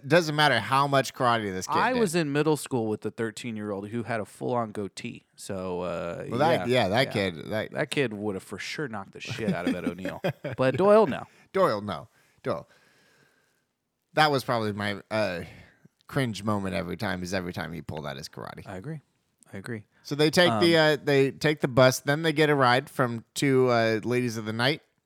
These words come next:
Speaker 2: Yeah, two call girls.
Speaker 1: E G Daly and her friend Brock.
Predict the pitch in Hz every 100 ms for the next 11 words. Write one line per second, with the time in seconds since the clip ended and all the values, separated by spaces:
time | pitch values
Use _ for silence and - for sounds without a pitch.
0 | _ _ - 110 147 139 143 127 120 143
1 | - 135 127 123 135 135 139 139 127 120
2 | 120 - 131 110 120 120 156 -